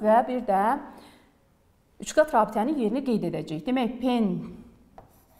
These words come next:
pentin iki. Bu maddənin də beynəlxalq nomenklaturaya da əsasən adı pentin ikidir.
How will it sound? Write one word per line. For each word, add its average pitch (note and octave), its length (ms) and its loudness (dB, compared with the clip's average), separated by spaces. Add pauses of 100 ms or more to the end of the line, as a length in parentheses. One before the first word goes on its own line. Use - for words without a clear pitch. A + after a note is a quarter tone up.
(1000)
pentin B3 1800 -2 (1120)
iki. D4 320 -2 (800)
Bu C4+ 80 4
maddənin F3+ 540 0
də E3+ 100 0
beynəlxalq F#3+ 480 0
nomenklaturaya F3 800 0
da D3+ 220 0
əsasən E3+ 560 -2
adı F#3 400 2 (300)
pentin A3+ 560 0
ikidir. - 400 -6